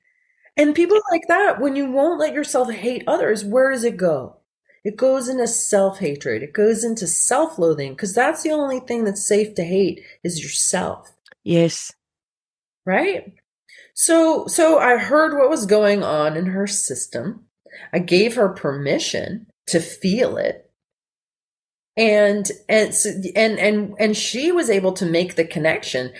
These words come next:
Speaker 1: between the tension in her body and what she'd been suffering with, with how much she'd been holding back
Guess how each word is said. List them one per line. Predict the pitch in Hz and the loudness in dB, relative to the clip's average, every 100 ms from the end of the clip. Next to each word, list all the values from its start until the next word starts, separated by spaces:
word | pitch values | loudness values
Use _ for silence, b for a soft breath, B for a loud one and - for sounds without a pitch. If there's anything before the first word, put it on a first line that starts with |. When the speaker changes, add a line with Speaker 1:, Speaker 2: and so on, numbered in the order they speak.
| B | B
Speaker 1:
between | 202 202 185 | -6 0 0
the | 156 | 0
tension | - 175 185 185 | 0 0 0 0
in | 165 | -2
her | 170 | 0
body | 147 185 - | 2 2 2
and | 151 | 2
what | 151 - | 0 0
she'd | - 165 | -4 -6
been | 147 | -4
suffering | 151 - - 233 | -2 -2 0 0
with, | 175 156 | 0 0
with | 147 | -6
how | 180 208 220 226 | -8 -2 2 2
much | 208 180 | 0 -2
she'd | - 160 | -6 -8
been | 151 147 | -8 -4
holding | - 254 226 196 | 0 2 2 0
back | 160 139 - | 2 2 0